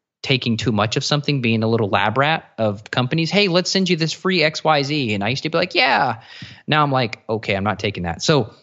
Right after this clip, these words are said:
so that's my disclaimer. There is true benefit, but because of the money potential that you can make on these products, make sure what you're taking is actually a nootropic and not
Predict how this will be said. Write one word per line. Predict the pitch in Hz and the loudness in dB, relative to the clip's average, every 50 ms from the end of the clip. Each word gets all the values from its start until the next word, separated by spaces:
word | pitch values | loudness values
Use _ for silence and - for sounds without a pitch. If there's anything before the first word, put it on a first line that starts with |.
| _ _ _ - | _ _ _ -6
so | - - 151 | -2 2 2
that's | 160 190 - | 2 2 2
my | - 185 180 | 2 2 2
disclaimer. | 175 175 - - 151 139 139 139 139 131 - | 0 -2 -4 -4 -4 -2 -2 -2 -2 -4 -4
There | 120 123 117 117 | -2 -2 0 2
is | 139 143 - | 2 0 0
true | - - - 160 | -2 -2 -2 -2
benefit, | 151 143 131 127 127 123 - 127 123 117 117 - - - - _ | 0 0 0 0 0 0 2 2 2 0 -2 -8 -18 -20 -10 _
but | - 135 123 117 117 - - _ _ _ _ _ _ _ _ _ _ _ _ _ _ _ _ _ _ _ _ _ _ _ _ - 120 120 | 0 2 2 2 0 -6 -20 _ _ _ _ _ _ _ _ _ _ _ _ _ _ _ _ _ _ _ _ _ _ _ _ -16 -6 -2
because | - - - - - 147 147 143 139 | -2 -2 -2 0 2 2 2 4 4
of | 151 139 135 131 123 131 - - | 2 0 0 -4 -10 -14 -10 -4
the | - 123 117 117 117 117 107 | -2 0 2 2 2 0 2
money | 107 117 131 135 139 135 131 131 131 120 | 2 4 4 4 4 4 4 2 0 -2
potential | - - 135 131 - 143 131 127 - 131 123 | -4 -2 -2 0 0 0 0 0 0 -2 -2
that | 120 113 101 | -2 -2 -4
you | 98 117 | -2 -2
can | 113 - 113 | 0 2 2
make | 113 117 117 113 110 | 4 4 4 2 2
on | 110 107 | 2 2
these | 113 110 110 | 2 0 0
products, | - - 107 104 107 104 101 - - - - - - | 0 2 4 4 4 2 0 -4 -10 -16 -20 -12 -6
make | - 117 131 131 | -2 0 0 2
sure | - - 143 131 | 2 2 2 2
what | 110 110 110 - | 2 2 0 0
you're | 120 110 | -2 -4
taking | - - 110 110 - 110 107 107 | -2 -2 -2 0 0 0 0 0
is | 98 104 | 0 0
actually | 101 98 101 - - 110 104 101 | 2 0 2 0 0 0 0 0
a | 101 | 0
nootropic | 98 101 101 - 110 101 101 104 101 101 - | -2 -2 0 0 0 2 2 2 0 2 0
and | 92 90 | 0 2
not | 95 98 98 98 - | 2 2 2 0 -4